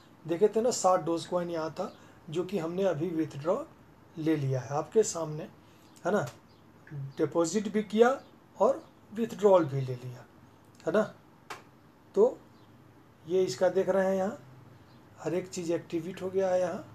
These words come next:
सही है। तो इस तरह जो है आप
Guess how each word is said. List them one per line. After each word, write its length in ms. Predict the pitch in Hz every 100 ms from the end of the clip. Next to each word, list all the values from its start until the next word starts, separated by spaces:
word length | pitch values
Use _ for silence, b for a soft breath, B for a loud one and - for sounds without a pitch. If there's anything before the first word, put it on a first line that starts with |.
| - - - - - - - - -
सही 280 | - 180 202
है। 160 | 240 - - - - - - - - - - - - - -
तो 140 | 180 220
इस 240 | 190 -
तरह 180 | 190 185
जो 180 | 160 170
है 180 | 160 170
आप 200 | 220